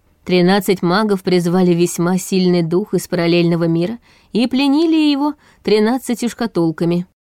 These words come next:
Порабощённый дух по какой-то извращённой логике назвали хозяином шкатулок. Но на самом деле он по традиции обязан выполнять желания, произнесённые над открытой шкатулкой.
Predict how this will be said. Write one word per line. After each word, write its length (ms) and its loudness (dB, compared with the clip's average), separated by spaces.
Порабощённый 680 2
дух 320 -4
по 120 -8
какой-то 560 -2
извращённой 680 0
логике 560 -2
назвали 540 2
хозяином 680 0
шкатулок. 720 -6
Но 180 0
на 140 0
самом 420 -2
деле 320 -2
он 220 -4
по 100 -4
традиции 640 -4
обязан 520 -2
выполнять 460 0
желания, 480 -2
произнесённые 920 0
над 140 2
открытой 400 0
шкатулкой. 640 -4